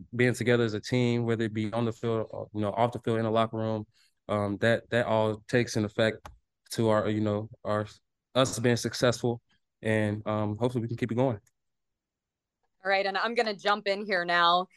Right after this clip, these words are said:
Speaker 2: uh, T. So you were just talking about your relationship with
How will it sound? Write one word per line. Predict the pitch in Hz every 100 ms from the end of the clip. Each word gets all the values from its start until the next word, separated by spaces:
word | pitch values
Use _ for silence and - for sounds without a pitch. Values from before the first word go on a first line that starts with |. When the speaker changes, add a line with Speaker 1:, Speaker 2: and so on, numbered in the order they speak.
| - - _
Speaker 2:
uh, | - 180 180
T. | - 214 196 202
So | 202 226 202 190 -
you | 214 220
were | 233
just | 226 -
talking | 208 202 208
about | 185 185 185
your | 180
relationship | 190 180 180 - 180 - 175
with | 175